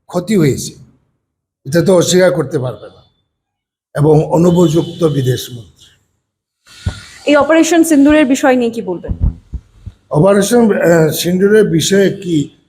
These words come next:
Speaker 1: কারণ যে ট্যুরিস্টরা মারা গেছে কেন্দ্র সরকারের ব্যর্থতার জন্য, এখানে সিকিউরিটি দেওয়া হলো না কেন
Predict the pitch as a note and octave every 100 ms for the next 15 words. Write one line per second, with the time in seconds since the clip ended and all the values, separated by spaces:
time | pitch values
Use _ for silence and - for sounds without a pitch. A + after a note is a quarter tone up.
0 | _ _ _ _ _ _ _ _ D3+ D#3
1 | D#3+ D#3+ D#3+ - - - B2 C#3 E3+ F3+
2 | F3 F3+ - - - _ _ _ _ _
3 | - F3 F#3 G3+ G3+ F#3+ D3+ C#3+ D3+ D3+
4 | - A2+ - - _ _ _ _ _ -
5 | F3+ F3+ F#3 G3 G3 G3 G3 F3+ D#3 -
6 | - _ - - _ - C3+ E3+ - F#3+
7 | G3 D#3 D3 D3+ D#3 - D3+ F3+ F#3 -
8 | E3+ F3+ E3+ F#3+ F3+ E3+ E3 E3+ F3 F3
9 | E3